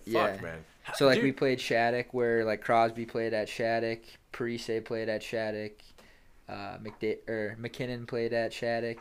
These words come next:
Speaker 2: So a
Speaker 1: Right,
Speaker 2: lot
Speaker 1: it,
Speaker 2: of
Speaker 1: it's a turnout.
Speaker 2: Yeah, oh, yeah. It's, like, the, it's one of the best boarding schools you can,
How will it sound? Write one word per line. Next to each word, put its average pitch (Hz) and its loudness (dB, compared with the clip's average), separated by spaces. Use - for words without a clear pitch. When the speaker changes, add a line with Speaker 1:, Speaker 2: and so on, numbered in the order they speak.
Speaker 2:
So 120 2
a 117 8
Speaker 1:
Right, 107 6
Speaker 2:
lot 117 8
Speaker 1:
it, 117 6
Speaker 2:
of - -2
Speaker 1:
it's 117 -4
a 113 -4
turnout. 92 -2
Speaker 2:
Yeah, 135 6
oh, 123 4
yeah. 113 2
It's, 104 -4
like, 131 2
the, 120 -2
it's 131 -2
one 135 0
of 127 -2
the 120 0
best 117 0
boarding 117 -2
schools 107 -4
you 110 -10
can, 107 -14